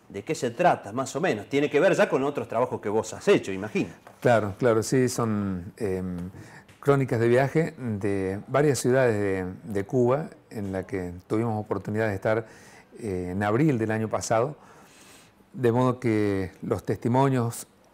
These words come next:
Speaker 2: y los relatos que allí recogimos fueron, eh, siete meses antes de que falleciera Fidel Castro, de ahí el,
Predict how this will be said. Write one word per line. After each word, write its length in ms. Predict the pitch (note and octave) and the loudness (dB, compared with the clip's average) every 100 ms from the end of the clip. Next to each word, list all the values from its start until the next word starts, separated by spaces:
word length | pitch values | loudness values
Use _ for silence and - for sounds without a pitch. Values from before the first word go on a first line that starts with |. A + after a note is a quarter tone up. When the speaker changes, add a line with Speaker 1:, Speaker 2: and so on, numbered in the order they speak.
| _ | _
Speaker 2:
y 100 | A#2+ | -10
los 200 | G#2 F#2+ | -6 -2
relatos 340 | G#2+ C3+ C3+ - | 0 0 -2 -2
que 100 | A2 | -2
allí 180 | G#2 | 0
recogimos 560 | A#2+ B2 G#2 - C3 C3+ | 0 0 -2 -2 -2 0
fueron, 500 | B2 A2 G2+ F#2 G2 - - - - | 2 2 0 -4 -10 -16 -20 -16 -6
eh, 320 | G#2 F2+ F2 | -4 -4 -6
siete 280 | E2+ C3+ B2 | -2 -2 0
meses 300 | A#2+ A#2 A2+ | -2 -2 -2
antes 200 | A#2 B2+ | -2 0
de 120 | G#2+ | -2
que 240 | F#2+ F#2 F2 | -2 -6 -4
falleciera 680 | G#2 G2 F#2 A#2 G#2 F2 | -6 -4 -4 -2 -2 -2
Fidel 320 | E2 A2 A2 G#2+ | -4 0 0 0
Castro, 340 | A#2 - G2+ | -2 -2 -2
de 100 | F#2 | 0
ahí 120 | G2+ | 0
el, 200 | G2 F#2 | -2 -6